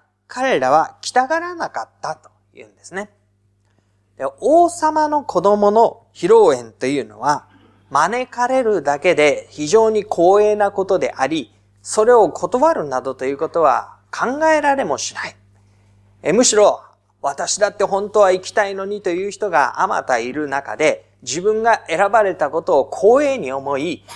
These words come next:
どんなことがあってもそれを都合をつけてそこに駆けつける。それが、え、本来の姿でした。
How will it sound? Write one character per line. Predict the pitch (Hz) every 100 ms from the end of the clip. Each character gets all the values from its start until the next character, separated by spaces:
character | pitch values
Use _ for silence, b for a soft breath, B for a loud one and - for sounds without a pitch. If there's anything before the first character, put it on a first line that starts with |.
| B 120
ど | 202 277
ん | 311
な | 294
こ | 277 262
と | 247
が | 240 247
あ |
っ |
て | - -
も | 214 202
そ | 180
れ | 170
を | 170
都 | - 160
合 | 165 165
を |
つ | 160
け | - 156
て | 175
そ | - 135
こ | 135
に | 127
駆 | - - 131
け |
つ | -
け | 165
る。 | - -
そ | - 180
れ | 226
が、 | 247 247 B B B B _
え、 | 123
本 | - 160 170 151
来 | 135 135
の | 180
姿 | 180 180 151 - - -
で | 110
し | -
た。 | -